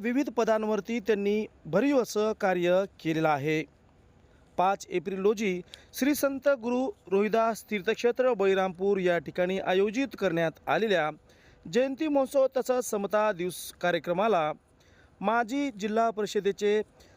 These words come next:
सदस्य आनंदरावजी गुंडले, त्यासोबतच बळीरामपूर येथील सरपंच प्रतिनिधी इंद्रजित पांचाळ यांच्यासोबतच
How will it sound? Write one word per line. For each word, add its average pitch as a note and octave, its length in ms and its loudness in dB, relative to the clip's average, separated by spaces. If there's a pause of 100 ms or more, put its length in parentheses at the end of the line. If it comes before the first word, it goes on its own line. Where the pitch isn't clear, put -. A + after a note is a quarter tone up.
सदस्य B3+ 540 0 (640)
आनंदरावजी G3+ 640 0
गुंडले, G#3+ 500 2 (440)
त्यासोबतच F#3 680 0 (340)
बळीरामपूर C#4 640 0
येथील A3+ 460 0 (480)
सरपंच C#4+ 520 -2
प्रतिनिधी F#3+ 680 -2 (400)
इंद्रजित C#4 540 0 (140)
पांचाळ G3 500 0 (200)
यांच्यासोबतच F#3+ 960 -2